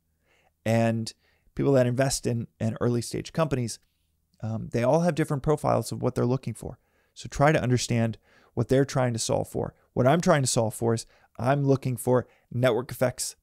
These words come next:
based business, and, and, and won't go into too much detail what a network effect is, uh, but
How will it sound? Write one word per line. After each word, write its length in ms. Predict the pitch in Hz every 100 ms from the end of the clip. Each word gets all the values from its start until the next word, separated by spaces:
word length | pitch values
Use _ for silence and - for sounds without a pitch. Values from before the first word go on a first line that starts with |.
| _ -
based 260 | 131 -
business, 380 | 131 120 120 -
and, 140 | - - -
and, 380 | 113 - 117 -
and 220 | - 117 - _ _ _ _ _ _ _ _
won't 200 | 135 143
go 120 | 135 127
into 140 | 120
too 140 | -
much 200 | 127 120
detail 280 | - 123 120
what 260 | 110 113 - -
a 60 |
network 280 | 113 107 -
effect 300 | - 117 -
is, 220 | 139 135 - - - -
uh, 220 | 120 117 -
but 360 | - 127 -